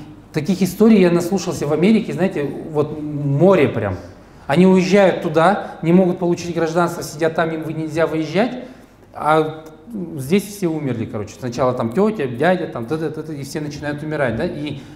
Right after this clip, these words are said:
и они не могут попасть. Я всегда боялся этой ситуации, думал, как ты вообще так, ну вот, насколько сложно это, да, и кто знает, я сам в этом году попал в эту же ситуацию, да, то есть я уехал в Америку, папа умер, и я не мог вернуться.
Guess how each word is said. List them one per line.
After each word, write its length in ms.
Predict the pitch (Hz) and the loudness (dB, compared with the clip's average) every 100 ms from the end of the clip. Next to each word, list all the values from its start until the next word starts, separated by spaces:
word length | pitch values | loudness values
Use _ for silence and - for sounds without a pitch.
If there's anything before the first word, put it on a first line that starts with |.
| - - - - | -20 -20 -18 -4
и 120 | 139 | 2
они 280 | 151 185 247 | 6 8 8
не 240 | 208 180 | 8 8
могут 340 | 180 - 165 | 6 4 0
попасть. 420 | 165 160 147 117 147 | -4 0 0 0 -4
Я 80 | |
всегда 300 | 147 185 190 | -6 -2 0
боялся 420 | 196 196 208 190 175 | 2 2 2 0 -6
этой 160 | 175 | -8
ситуации, 460 | 143 170 190 233 196 | -12 -4 -2 -2 -6
думал, 200 | 160 151 | -10 -10
как 320 | - 202 - | -8 -8 -6
ты 100 | 190 | -6
вообще 260 | 170 - 180 | -6 -10 -10
так, 200 | 151 160 | -8 -2
ну 120 | 175 | -2
вот, 200 | 135 - - - - | -2 -8 -16 -14 -8
насколько 400 | 160 220 214 185 | -2 0 0 -2
сложно 480 | - 180 175 143 | 0 2 2 2
это, 200 | 135 127 | -4 -2
да, 120 | 120 175 | -4 -4
и 380 | 165 170 165 - - - - - - - - | -4 -4 -4 -6 -20 -20 -20 -20 -20 -18 -12
кто 160 | - 180 | 2 4
знает, 340 | 180 254 254 | 6 6 6
я 100 | 180 | 4
сам 320 | - - 226 | 4 4 6
в 60 | 185 | 6
этом 220 | 185 160 | 2 2
году 200 | 147 190 | 2 2
попал 300 | 226 - 180 | 2 2 2
в 120 | 143 | 4
эту 220 | 202 233 - | 4 4 0
же 80 | |
ситуацию, 640 | - - 143 127 110 101 87 - - - - - - - - | -4 -8 0 2 2 -4 -12 -14 -20 -20 -20 -20 -20 -20 0
да, 100 | 208 | 2
то 120 | 220 | 4
есть 120 | - - - - - | 0 -6 -18 -20 0
я 160 | 156 190 | 4 8
уехал 360 | 202 214 196 | 8 6 4
в 60 | 180 | 4
Америку, 480 | 202 320 320 320 240 | 6 6 4 2 2
папа 280 | 208 202 | 2 4
умер, 320 | 196 294 311 220 | 2 2 2 4
и 80 | |
я 120 | 190 226 | 6 6
не 100 | 196 | 6
мог 240 | 202 - | 2 -2
вернуться. 460 | 170 151 123 104 | -6 -4 -6 -6